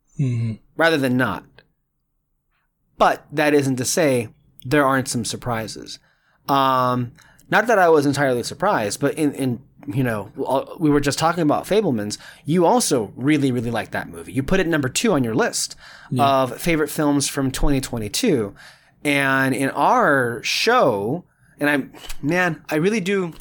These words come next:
Speaker 2: kind of wish you were there too, because it would have spiced things up a bit, that's for sure,
Speaker 1: <laughs>
Speaker 2: if you were on there.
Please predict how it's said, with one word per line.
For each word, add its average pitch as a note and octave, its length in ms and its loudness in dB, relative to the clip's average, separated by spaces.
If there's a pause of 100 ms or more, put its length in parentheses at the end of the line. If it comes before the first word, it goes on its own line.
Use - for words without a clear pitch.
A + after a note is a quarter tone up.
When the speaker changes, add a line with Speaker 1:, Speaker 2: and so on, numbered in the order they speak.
(380)
Speaker 2:
kind F#3 200 0
of C#3+ 120 0
wish D#3+ 300 0
you F3 160 2
were E3 140 2
there C#3 180 2
too, E3 240 -2
because C#3 320 -4
it C3 80 -2
would E3 140 -2
have - 340 -4
spiced - 420 0
things D#3 180 0
up C#3+ 120 -2
a C3 40 -8
bit, C3+ 200 0
that's C#3 240 0
for - 200 -2
sure, - 420 2
Speaker 1:
<laughs> - 40 -4
Speaker 2:
if D3+ 640 2
you F3 140 4
were D#3+ 140 4
on F3+ 260 2
there. C#3 260 0